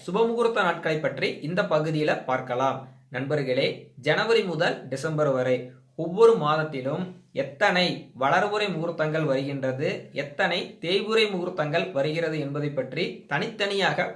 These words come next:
பார்க்கலாம். அதே போல இந்த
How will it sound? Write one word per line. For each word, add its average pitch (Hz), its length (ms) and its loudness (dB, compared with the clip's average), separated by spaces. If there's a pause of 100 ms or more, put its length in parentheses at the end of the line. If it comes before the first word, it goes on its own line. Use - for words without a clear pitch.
(100)
பார்க்கலாம். 127 680 -4 (460)
அதே 165 260 2
போல 135 380 2 (460)
இந்த 170 260 2